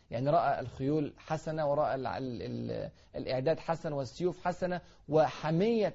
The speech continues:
المجاهدين في سبيل الله حسنة، لكنه وجد أن العدد قليل، فقال لأصحابه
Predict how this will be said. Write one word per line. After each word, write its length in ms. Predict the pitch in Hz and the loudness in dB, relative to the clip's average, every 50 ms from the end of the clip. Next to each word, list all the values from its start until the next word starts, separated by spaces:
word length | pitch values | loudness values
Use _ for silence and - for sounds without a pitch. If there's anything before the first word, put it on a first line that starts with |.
| - | -2
المجاهدين 520 | - 147 147 143 123 143 143 143 147 170 160 | -4 -2 -2 -2 0 0 0 0 -2 -4 -4
في 100 | 156 156 | -6 -6
سبيل 280 | 139 147 135 151 151 | -6 -4 -2 0 2
الله 200 | 156 170 175 170 156 - - - - | 2 2 2 2 0 -4 -12 -20 -8
حسنة، 440 | - - 196 - - 196 190 196 180 - - - - - | -4 -2 -2 0 0 2 2 0 0 -2 -8 -20 -10 -4
لكنه 640 | 143 147 156 151 - 175 175 170 165 156 160 165 165 - - - - _ _ | -2 -2 -2 -2 -2 -2 -2 -2 -2 -2 -4 -4 -6 -8 -12 -20 -20 _ _
وجد 340 | - 147 160 156 156 147 131 | 0 2 2 4 4 2 0
أن 340 | 135 127 - 147 151 147 147 | 0 -2 -2 -2 -2 -2 -2
العدد 680 | 135 127 120 113 135 135 131 135 127 127 131 127 127 123 - - - - | -2 -4 -2 -2 -2 -2 -2 -2 -2 0 -2 -4 -4 -6 -10 -16 -20 -8
قليل، 440 | - 139 131 143 139 127 117 98 85 - - - _ _ _ _ _ _ _ _ _ _ _ _ _ - - - _ | -4 -2 0 2 2 2 0 -2 -6 -10 -16 -20 _ _ _ _ _ _ _ _ _ _ _ _ _ -20 -20 -20 _
فقال 380 | - 160 156 - 220 220 208 196 190 170 139 | 2 2 4 8 8 10 10 10 8 6 4
لأصحابه 720 | 151 120 131 - - - - 160 156 135 131 123 123 131 | 2 0 -2 -2 -4 -4 0 2 2 2 2 -2 -4 -6